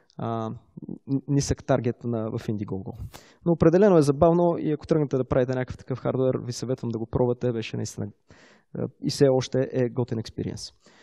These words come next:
А, другото особено нещо е, че когато е open source проект и когато започнете да го популяризирате, ще започнете да получавате много имейли от хора, които,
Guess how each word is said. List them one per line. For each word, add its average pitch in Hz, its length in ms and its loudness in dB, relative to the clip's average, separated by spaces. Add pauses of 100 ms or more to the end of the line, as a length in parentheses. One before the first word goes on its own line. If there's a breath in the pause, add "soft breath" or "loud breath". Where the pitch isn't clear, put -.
(580 soft breath)
А, 135 360 -4
другото 185 380 2
особено 170 340 2
нещо 185 260 0
е, 175 60 2
че - 100 -12
когато 160 420 0
е 147 300 2
open 147 380 2
source - 320 -10 (100)
проект - 440 2
и 160 100 -6
когато 151 540 0
започнете 139 440 -4
да 131 80 0
го 123 80 -2
популяризирате, 175 800 0
ще 165 260 -2
започнете 147 460 -6
да 135 80 -4
получавате 147 600 0
много 143 340 -4
имейли 147 540 0 (360 soft breath)
от 147 160 -4
хора, 135 380 0
които, 127 440 -4